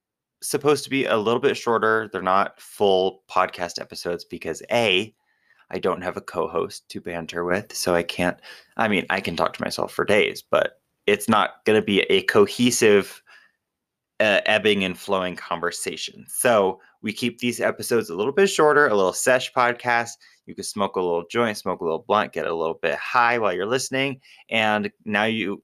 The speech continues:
need to go clean your room. So get up, get off your ass,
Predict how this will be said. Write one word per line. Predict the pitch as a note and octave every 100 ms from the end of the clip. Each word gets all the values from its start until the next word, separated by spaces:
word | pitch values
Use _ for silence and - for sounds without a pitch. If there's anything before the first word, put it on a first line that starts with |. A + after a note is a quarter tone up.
| -
need | G2+ G2
to | -
go | F#2+
clean | - F#2+ E2+
your | D#2+
room. | - -
So | - F#2+
get | F2+ C#3+
up, | D3+ D3+ - _ _ _ _ _ -
get | D#3
off | E3+ E3
your | C3
ass, | F2+ F#2 - -